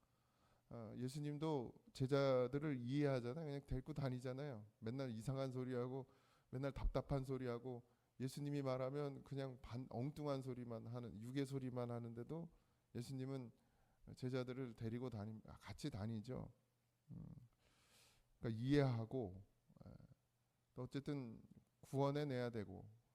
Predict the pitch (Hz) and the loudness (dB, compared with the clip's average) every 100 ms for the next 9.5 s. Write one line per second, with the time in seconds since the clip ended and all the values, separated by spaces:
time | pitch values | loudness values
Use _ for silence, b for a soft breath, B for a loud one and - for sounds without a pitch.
0 | _ 127 123 113 113 - 120 131 135 135 | _ -6 -4 -4 -4 -4 -2 0 0 0
1 | 127 131 123 131 127 135 131 135 127 143 | -2 0 2 4 2 0 0 -2 -2 -2
2 | 139 - b b b b - 143 139 135 | -2 -6 b b b b -8 -2 -2 -2
3 | 135 127 120 127 143 110 - - 135 131 | -4 -4 -2 -2 -2 -4 -6 -6 -4 -2
4 | 131 131 135 117 117 127 120 123 139 113 | -2 0 -2 -2 0 0 0 -2 -2 0
5 | 113 113 120 - - 110 117 139 113 - | 0 -2 -6 -10 -6 -6 -6 -10 -12 -14
6 | _ b b b b b b b b _ | _ b b b b b b b b _
7 | - 135 139 127 - - - 117 135 127 | -10 -4 0 -2 -4 -12 -4 0 2 2
8 | 151 147 139 147 127 104 - 113 120 143 | 0 0 0 0 -2 -4 -8 -10 -14 -16
9 | 139 139 131 135 117 | -18 -8 -4 -4 -6